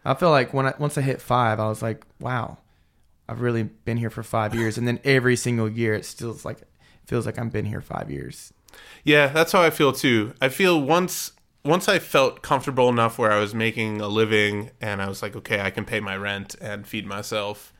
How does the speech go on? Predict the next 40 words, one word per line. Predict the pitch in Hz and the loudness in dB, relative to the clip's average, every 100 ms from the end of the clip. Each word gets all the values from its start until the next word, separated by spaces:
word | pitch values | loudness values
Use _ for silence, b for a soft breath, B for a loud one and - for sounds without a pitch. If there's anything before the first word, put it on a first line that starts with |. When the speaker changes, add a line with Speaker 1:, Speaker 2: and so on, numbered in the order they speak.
| b b b b b - | b b b b b 0
Speaker 2:
then | 123 110 | 2 2
time | 120 107 98 | 2 0 0
just, | 98 - - - - _ _ _ _ | -6 -8 -12 -16 -20 _ _ _ _
like, | 90 - - - _ _ _ _ _ - | -10 -10 -14 -20 _ _ _ _ _ -12
just | 101 - | -12 -8
went | 110 95 | -8 -6
by | 104 98 | -6 -6
so | - 101 | -6 -10
quick. | 95 110 101 - - | -4 -2 -2 -4 -8
Speaker 1:
Oh | 110 | -8
my | 104 | -8
God, | 107 104 | -8 -4
yeah. | 107 | -2
Speaker 2:
'Cause | 101 101 | -2 -2
the | 117 | -6
first, | - 165 165 - - - b b b | 0 2 2 2 -2 -10 b b b
I | 233 | -4
struggled | - 143 135 147 151 | 2 4 6 6 4
here. | 139 143 151 156 - | 4 4 6 4 2
I | |
think | 117 170 151 | -4 -4 -2
for | 151 | -4
the | 127 | -4
first | - 151 147 - | 0 0 -2 -6
few | - 139 | -6 -2
years, | 123 123 131 135 135 131 - b b b b b | 0 2 4 4 2 -4 -14 b b b b b
it | _ | _
was | 131 | -6
just | 131 139 | -2 2
making | 123 110 | 2 4
ends | 104 123 117 | 2 0 0
meet, | 104 98 - | -2 -2 -4
you | |
know, | 104 104 110 | 0 2 2
for, | 110 110 104 104 - _ _ | -2 -2 0 0 -4 _ _
which | 135 123 127 | -4 -4 0
was | 110 95 - _ _ | 0 0 -8 _ _
f-, | - - _ | -20 -20 _
fine | - 113 131 120 107 | 0 4 6 4 2
and | 101 101 | -2 -6